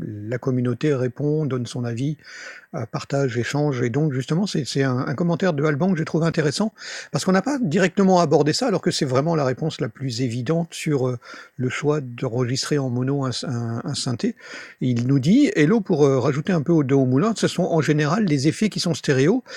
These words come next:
la synthèse sort souvent un son mono. Et c'est vrai.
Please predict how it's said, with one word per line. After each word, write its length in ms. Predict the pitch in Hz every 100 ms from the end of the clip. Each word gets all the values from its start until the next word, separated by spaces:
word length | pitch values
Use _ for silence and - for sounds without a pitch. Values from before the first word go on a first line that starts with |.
| - -
la 140 | 147 139
synthèse 400 | 135 127 208 226
sort 220 | - -
souvent 280 | - 143 185
un 40 |
son 180 | - 165 156
mono. 280 | 156 170 - - - - _ _
Et 80 | 147
c'est 160 | - 143
vrai. 220 | 196